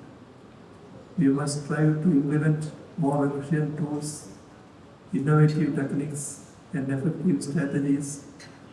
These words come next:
to preserve and protect our environment. This conclave is a significant step in that direction. I sincerely hope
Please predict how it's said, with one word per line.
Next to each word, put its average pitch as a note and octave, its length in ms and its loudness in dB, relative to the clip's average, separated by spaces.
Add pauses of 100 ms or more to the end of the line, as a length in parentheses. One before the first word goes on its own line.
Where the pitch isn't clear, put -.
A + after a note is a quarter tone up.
(300)
to E3+ 60 0
preserve E3 540 4
and D#3 220 2
protect D3+ 360 -2
our C#3+ 300 2 (200)
environment. A#2+ 580 -2 (1600)
This D3+ 440 0
conclave E3 520 6
is E3+ 220 0
a D#3 180 2
significant E3 720 4
step D#3+ 360 0
in D#3 180 0
that C#3+ 240 2
direction. C3+ 720 -2 (1000)
I C3+ 140 2
sincerely D3+ 640 0
hope D#3 300 0